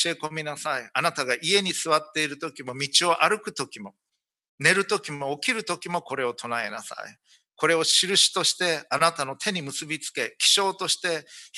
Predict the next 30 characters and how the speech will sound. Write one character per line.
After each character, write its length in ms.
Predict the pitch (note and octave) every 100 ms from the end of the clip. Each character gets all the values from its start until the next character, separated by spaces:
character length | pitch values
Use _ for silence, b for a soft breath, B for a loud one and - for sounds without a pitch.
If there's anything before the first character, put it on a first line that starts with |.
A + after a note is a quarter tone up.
| -
額 200 | F#3+ F#3
の 140 | F3+ E3+
上 140 | F3
に 100 | C#3+
置 140 | B2+
き 100 | -
な 100 | B2+
さ 200 | A#2 A#2
い。 80 | - _ _ _ _ -
こ 120 | D#3+
れ 80 | D#3
を 140 | D3
あ 40 | D3
な 140 | E3+
た 140 | E3
の 80 | D3
家 240 | C#3 D3+ D#3+
の 260 | C3 A#2 _ B B B B C#3+
門 220 | E3 D#3+
柱 280 | - D#3 D#3
と 340 | D#3+ D#3 C#3 C3
門 280 | D3 D#3+ C#3
に 280 | D3 D3 _
書 280 | E3 E3+ -
き 60 | -
記 320 | C#3+ D#3 C#3
し 160 | - C#3
な 100 | -
さ 220 |
い。」 20 | -